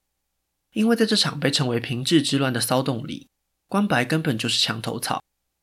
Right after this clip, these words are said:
一开始完全任由袁一桥摆布，之后又只能乖乖听命于平清盛，可以说是一点尊严也没有。现在所有人都明白了，只有手握重兵掌控平安京的平清盛才是真正的老大。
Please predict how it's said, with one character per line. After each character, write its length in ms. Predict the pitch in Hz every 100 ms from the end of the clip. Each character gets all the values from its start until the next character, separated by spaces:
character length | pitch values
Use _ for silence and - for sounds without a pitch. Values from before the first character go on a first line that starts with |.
| -
一 100 | 214
开 160 | 208
始 200 | 208 107
完 200 | 87 127
全 180 | - 127
任 140 | 147
由 140 | 135 117
袁 180 | 113 135
一 80 |
桥 220 | 143 - 113
摆 180 | 92
布， 300 | - - 87 - _ _ -
之 160 | 214
后 200 | 220 220
又 100 | 190
只 160 | 175 110
能 120 | 69
乖 140 | 123 127
乖 140 | 131
听 180 | 131 135
命 120 | 139
于 180 | 113 110
平 180 | 110 117
清 240 | - 127
盛， 280 | 131 131 - _ _ _
可 100 | -
以 40 | 214
说 140 | 202
是 120 | 180
一 80 | -
点 200 | - - -
尊 240 | 156 156
严 140 | 123
也 100 | 113
没 200 | 85 58
有。 260 | 82 98 - _ _ _ _ _ _ _ _ _ -
现 180 | - 131
在 100 | 127
所 220 | - 127
有 80 | 151
人 180 | 120
都 140 | 110 117
明 180 | 113 120
白 180 | -
了， 240 | - 104 - _ _ _
只 140 | -
有 120 | 208 220
手 220 | - 113
握 160 | 151
重 200 | 147 147
兵 200 | 131 131
掌 180 | 135 -
控 200 | - 127
平 220 | 117 120
安 120 | 131 127
京 140 | 131
的 80 | 117
平 180 | 113 113
清 200 | 131 127
盛 220 | 127 -
才 160 | - 117
是 120 | 139
真 240 | 139 151
正 140 | 151 147
的 80 | -
老 200 | - -
大。 320 | 113 -